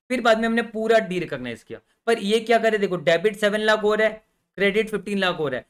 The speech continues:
डेबिट और क्रेडिट का नेट इफेक्ट कितना आएगा? एट लाख ही होगा, इन्होंने सीधा एट लाख दिखाया। मतलब हमने ज्यादा डिटेल दिखाया, मेरे हिसाब से ये ज्यादा सही है। पर आपको एग्जाम में अगर ये ध्यान में रहे, तो आईसीए के हिसाब से चले जाना,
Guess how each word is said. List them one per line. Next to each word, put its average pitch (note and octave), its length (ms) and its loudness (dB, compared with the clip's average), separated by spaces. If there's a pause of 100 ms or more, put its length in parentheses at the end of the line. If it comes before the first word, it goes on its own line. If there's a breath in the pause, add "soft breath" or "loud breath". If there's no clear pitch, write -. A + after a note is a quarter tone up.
(160)
डेबिट F3 420 2
और A3 160 4
क्रेडिट G3 320 -2
का A3 100 0
नेट F#3+ 260 -2
इफेक्ट G3+ 240 -6
कितना G3 220 -4
आएगा? D3 220 -2
एट E3+ 260 -6
लाख F#3+ 120 0
ही F#3+ 120 -6
होगा, F#3 140 -2
इन्होंने E3+ 240 -4
सीधा E3 220 -6
एट C3 220 -8
लाख C3 100 -10
दिखाया। G#2 380 -16 (480)
मतलब A#3 200 -2
हमने A#3 360 0
ज्यादा G#3 380 0
डिटेल G#3+ 380 -6
दिखाया, F3 240 -4
मेरे G3+ 220 -6
हिसाब A3+ 260 0
से A3+ 60 -8
ये G#3 200 -6
ज्यादा F#3 260 0
सही F#3 240 -6
है। A#2 100 -6 (240 soft breath)
पर F#3+ 100 0
आपको F3 300 0
एग्जाम E3 380 0
में F#3+ 100 0
अगर F#3 160 -2
ये F3 140 -4
ध्यान D#3+ 220 -6
में E3+ 120 -6
रहे, F3 100 -6
तो G3 120 -6
आईसीए D#3+ 320 -4
के E3 100 -8
हिसाब E3 200 -4
से F3 120 -8
चले D3+ 260 -6
जाना, F3+ 340 -6